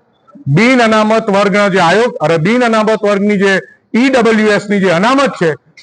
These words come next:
તો એ ચૂંટણીમાં પણ બિન અનામત વર્ગના આર્થિક રીતે પછાત લોકોને ચૂંટણીમાં પણ પ્રતિનિધિત્વનો એક ઓબીસી ને સમકક્ષ મોકો મળે અને એમાં જે કરવું પડે એની સરકાર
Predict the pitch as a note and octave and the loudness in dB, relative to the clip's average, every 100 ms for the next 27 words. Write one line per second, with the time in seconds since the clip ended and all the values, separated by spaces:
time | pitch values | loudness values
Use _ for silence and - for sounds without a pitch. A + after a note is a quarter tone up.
0 | - G#3 G3+ G3+ G3 B3+ C#4 B3 D#3+ C#3 | -2 -2 0 -4 -2 0 2 2 2 0
1 | A2 - _ _ _ - - - D#3 G3 | -4 -8 _ _ _ -20 -20 -6 -2 2
2 | A3+ G#3+ G#3+ G#3 G3 G3+ G3+ G3 F#3 - | 2 2 0 0 0 0 0 0 0 -2
3 | - - B3 B3+ G#3+ E3+ G3+ F3+ E3+ G#3 | -2 -2 -2 -2 -2 -2 -2 -2 0 0
4 | A3+ G#3 G3+ G3+ G#3 G#3 F3+ E3 G#3+ C4+ | 0 0 0 0 0 -2 -4 -4 -2 0
5 | B3+ A#3 G3 D#3 - _ _ - G3+ G3+ | 0 0 -2 -2 -6 _ _ -4 -2 0
6 | C4+ B3 A#3+ A#3+ A3 G3 B2 - _ _ | 0 0 0 0 0 0 -2 -4 _ _
7 | F#3 G#3+ G#3+ - - F3 G3+ D4 A#3+ A3+ | -2 0 -2 -10 -6 -2 0 0 0 0
8 | G#3+ G3 G#3 G3+ G3 A3+ - - - _ | 0 -2 0 -2 0 -2 -4 -12 -20 _
9 | _ _ - - C#3+ E3+ G3+ B3+ B3 A#3+ | _ _ -20 -8 -2 0 0 0 0 0
10 | B3 C4 - - _ - F#3 G#3 G#3 F3 | 0 -2 -4 -14 _ -4 0 0 0 0
11 | G#3 G#3+ G#3+ G#3+ G#3+ G#3+ B3+ B3+ - _ | 0 0 0 0 0 0 0 -2 -6 _
12 | D#3 G3 G3+ F#3+ F3 A3 B3+ | -2 0 0 -2 0 0 0